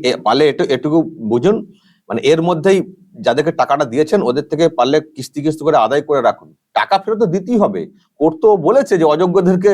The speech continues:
কিন্তু কোর্ট এটা তো বলেছে সুপ্রিম কোর্ট যে যদি আলাদা করা যায় তাহলে প্যা-, পুরো প্যানেল বাতিল করাটা ন্যায্য নয়। তার মানে এটাও তো আপনাকে মানতে হবে, যদি আলাদা করা না যায় তখন তার মানে এটা ন্যায্য। বুঝতে হবে এটা,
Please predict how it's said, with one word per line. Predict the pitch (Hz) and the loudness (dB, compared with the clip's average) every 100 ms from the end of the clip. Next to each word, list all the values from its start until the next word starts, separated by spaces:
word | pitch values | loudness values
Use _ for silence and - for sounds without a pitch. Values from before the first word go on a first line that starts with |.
| 202 - _ _ _ | 0 -12 _ _ _
কিন্তু | 185 180 | 0 2
কোর্ট | 220 | 0
এটা | 233 226 | 0 0
তো | |
বলেছে | 269 330 320 | 2 0 0
সুপ্রিম | 262 233 208 | -2 0 2
কোর্ট | 156 - _ _ 147 | 0 -4 _ _ -4
যে | |
যদি | 147 190 - | 2 4 2
আলাদা | - 147 185 240 | 0 -2 0 0
করা | 233 254 | 0 2
যায় | 311 | 2
তাহলে | 294 226 262 311 | 0 0 2 2
প্যা-, | 233 214 | 0 -2
পুরো | 185 220 | 0 0
প্যানেল | 214 247 220 - | 2 0 -4 -8
বাতিল | - 165 190 185 | -2 -2 0 0
করাটা | 175 180 220 | 0 2 0
ন্যায্য | 151 135 131 | 0 -2 -2
নয়। | 113 92 _ _ | -4 -6 _ _
তার | 127 160 | -2 0
মানে | 240 247 | 0 -2
এটাও | 165 247 | 0 0
তো | 269 | 0
আপনাকে | 247 254 | -2 0
মানতে | 240 202 214 269 | 0 2 2 2
হবে, | 247 165 113 - | 2 0 -2 -6
যদি | 101 139 165 | -10 -4 -2
আলাদা | 131 151 | 0 0
করা | 151 156 | 0 -2
না | 117 120 127 | -2 -4 -2
যায় | 160 - _ _ _ _ _ | -4 -4 _ _ _ _ _
তখন | 139 208 214 | -2 -2 -2
তার | 165 | -2
মানে | 175 175 | 0 -2
এটা | 180 | -2
ন্যায্য। | 180 175 165 302 - _ _ _ _ _ _ _ _ _ _ _ _ _ _ _ - | -2 -2 -2 -6 -10 _ _ _ _ _ _ _ _ _ _ _ _ _ _ _ -4
বুঝতে | 131 175 269 | 0 2 2
হবে | 262 233 | 2 2
এটা, | 165 | 2